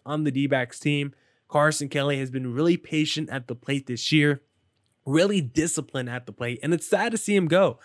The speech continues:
Now, maybe, uh, I'm hoping Dalton Varsho can step up to the plate and kinda have a breakout season and show,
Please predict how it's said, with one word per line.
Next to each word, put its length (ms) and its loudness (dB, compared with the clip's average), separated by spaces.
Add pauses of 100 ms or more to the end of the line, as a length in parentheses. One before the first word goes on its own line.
(360)
Now, 240 0
maybe, 640 2
uh, 220 2
I'm 160 0
hoping 460 2
Dalton 440 0
Varsho 500 0
can 280 -2 (280)
step 380 2
up 140 -2
to 120 4
the 80 2
plate 380 -2
and 240 -6
kinda 300 -6
have 340 -6
a 140 -4
breakout 520 0
season 480 -2
and 160 -6
show, 540 0